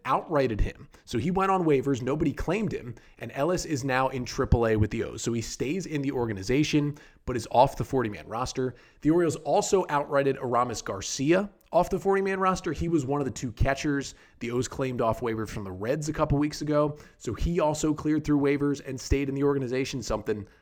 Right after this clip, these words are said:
I figured they would do with some of those catchers, if not all of them. So right now, the Orioles' forty-man roster sits at thirty-nine players. They have one spot open, and of course, John Means is still on the sixty-day injured list. So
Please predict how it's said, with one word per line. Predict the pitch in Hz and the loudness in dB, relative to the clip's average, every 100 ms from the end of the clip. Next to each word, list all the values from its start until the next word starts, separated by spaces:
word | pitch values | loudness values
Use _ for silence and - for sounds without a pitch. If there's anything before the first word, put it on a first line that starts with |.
| - | -8
I | 110 | -8
figured | - 127 127 127 | -4 -4 0 0
they | 113 | 0
would | 107 101 | -2 0
do | 113 | 0
with | 110 104 - _ _ - | 2 0 -8 _ _ -4
some | - 120 | -2 0
of | |
those | 107 - | -2 0
catchers, | 127 120 123 - | 0 0 -4 -4
if | 113 120 | -6 -4
not | 104 - | -6 0
all | 120 131 | 2 2
of | |
them. | 127 139 135 - _ _ _ _ - - | 0 -2 -4 -12 _ _ _ _ -20 -20
So | - 143 | -2 -2
right | 117 170 196 185 | 4 4 4 0
now, | 180 110 104 - - _ | -6 -6 -8 -12 -20 _
the | 123 | -4
Orioles' | 127 135 123 | 0 2 0
forty-man | - 165 156 147 131 | 0 2 2 0 2
roster | 127 135 - 131 123 - _ | 4 2 2 -2 -2 -8 _
sits | - - 143 139 - | -8 0 0 0 -4
at | 127 - | -6 -6
thirty-nine | - 156 160 147 123 110 | -2 0 2 2 0 -2
players. | 101 - 175 82 120 - - _ - | 0 4 2 2 -8 -10 -12 _ -2
They | 123 | 0
have | 123 113 | 0 0
one | 151 180 | 0 0
spot | - - 127 127 | -2 0 4 8
open, | 220 151 98 107 - _ _ 151 | 8 8 2 -4 -16 _ _ -8
and | 143 135 | -4 -2
of | - | 0
course, | 262 156 131 | 2 4 2
John | - 151 165 165 | 2 4 4 2
Means | 160 165 160 | -4 -4 -4
is | 139 117 | -6 -6
still | - 156 156 | -2 0 2
on | 151 | 0
the | 135 | 0
sixty-day | 139 127 - 110 101 | -2 -2 -2 -4 -2
injured | 123 107 95 | -4 -6 -6
list. | 71 - | -10 -4
So | - 135 139 | 2 4 2